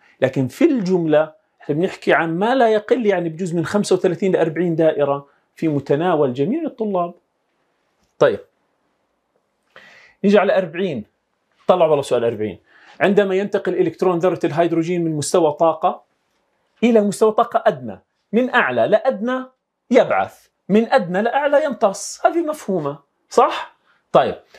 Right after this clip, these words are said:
الآن عندما ينتقل إلكترون ذرة الهيدروج-، الهيدروجين من مستوى طاقة إلى مستوى طاقة أدنى، فإن ما يحدث للذرة، إيش قلنا؟ أعلى لأدنى ستبعث.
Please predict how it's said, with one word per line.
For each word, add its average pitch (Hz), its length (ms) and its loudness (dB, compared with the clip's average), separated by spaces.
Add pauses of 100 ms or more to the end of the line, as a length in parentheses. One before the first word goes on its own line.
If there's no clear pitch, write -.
(260)
الآن 190 180 6
عندما 226 320 0
ينتقل 254 360 -6
إلكترون 214 400 -4
ذرة 220 240 0
الهيدروج-، 202 500 0
الهيدروجين 160 640 0
من 156 80 -4
مستوى 202 420 2
طاقة 208 520 0 (180)
إلى 220 200 4
مستوى 208 360 0
طاقة 226 480 0
أدنى، 135 460 -2 (460)
فإن 208 440 0
ما 190 120 0
يحدث 190 540 -2
للذرة، 208 680 2 (440)
إيش 196 140 2
قلنا؟ 160 460 -2 (120)
أعلى 160 260 2
لأدنى 190 360 -2
ستبعث. 175 580 -2